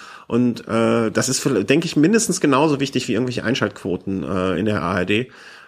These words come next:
Ähm, und wenn, wenn so eine positive Grundstimmung herrscht, dann könnte ich mir auch vorstellen, dass es, äh, dass die von Prudhomme mit weiter angeschoben werden will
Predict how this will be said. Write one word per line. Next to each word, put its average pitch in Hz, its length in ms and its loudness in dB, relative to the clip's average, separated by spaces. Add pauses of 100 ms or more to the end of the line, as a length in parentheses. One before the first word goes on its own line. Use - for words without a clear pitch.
Ähm, 101 260 -2
und 104 160 -4
wenn, 120 200 2 (180)
wenn 90 240 0
so 127 80 2
eine 123 80 4
positive 143 480 2
Grundstimmung 104 920 2
herrscht, - 420 -6 (500)
dann 113 140 -6
könnte 127 220 -2
ich - 40 -12
mir 104 100 0
auch - 80 -2
vorstellen, 113 440 0
dass 113 160 -2
es, - 220 -6
äh, 104 160 0
dass 107 200 -8
die 107 120 -6
von 110 240 -4
Prudhomme 107 420 -2
mit 104 200 -6
weiter 110 200 -2
angeschoben 110 540 -2
werden 104 280 -2
will 117 280 -2